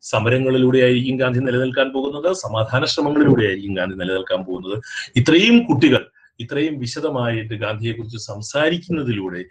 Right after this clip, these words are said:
ഗാന്ധിയെക്കുറിച്ച് മനസ്സിലാക്കുന്നതിലൂടെയാണ് ഗാന്ധി നിലനിൽക്കാൻ പോകുന്നത്. വെറുതെ അല്ല, ലോകം കണ്ടിട്ടുള്ള ഏറ്റവും വലിയ ശാസ്ത്രജ്ഞന്മാരിൽ ഒരാളായ ആൽബർട്ട് ഐൻസ്റ്റീന്റെ പ്രശസ്തമായ ഉദ്ധരണി നമുക്കറിയാം.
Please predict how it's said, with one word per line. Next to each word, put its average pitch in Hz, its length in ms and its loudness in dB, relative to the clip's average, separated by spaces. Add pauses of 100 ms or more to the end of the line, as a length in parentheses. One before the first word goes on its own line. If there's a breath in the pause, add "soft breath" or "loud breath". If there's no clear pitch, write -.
(220 soft breath)
ഗാന്ധിയെക്കുറിച്ച് 120 480 -4
മനസ്സിലാക്കുന്നതിലൂടെയാണ് 101 1300 -10
ഗാന്ധി 92 460 -8 (280)
നിലനിൽക്കാൻ 104 540 4
പോകുന്നത്. 104 400 4 (320 loud breath)
വെറുതെ 190 440 6
അല്ല, 131 560 4 (600 soft breath)
ലോകം 139 300 4
കണ്ടിട്ടുള്ള 139 320 2
ഏറ്റവും 170 340 2
വലിയ 220 140 2
ശാസ്ത്രജ്ഞന്മാരിൽ 110 840 -4
ഒരാളായ 90 360 -6
ആൽബർട്ട് 90 600 -10
ഐൻസ്റ്റീന്റെ 98 460 -4
പ്രശസ്തമായ 139 760 2
ഉദ്ധരണി 92 520 -4
നമുക്കറിയാം. 87 460 -8